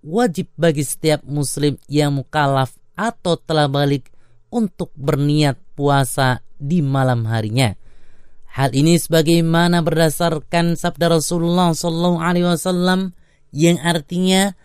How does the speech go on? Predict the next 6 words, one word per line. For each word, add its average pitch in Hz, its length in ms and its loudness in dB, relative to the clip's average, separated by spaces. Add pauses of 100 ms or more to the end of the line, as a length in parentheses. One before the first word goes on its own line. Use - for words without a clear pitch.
(360)
"Barang 143 480 4
siapa 143 880 0
yang 143 400 2
tidak 147 400 0
berniat 139 560 2 (160)
untuk 185 480 -4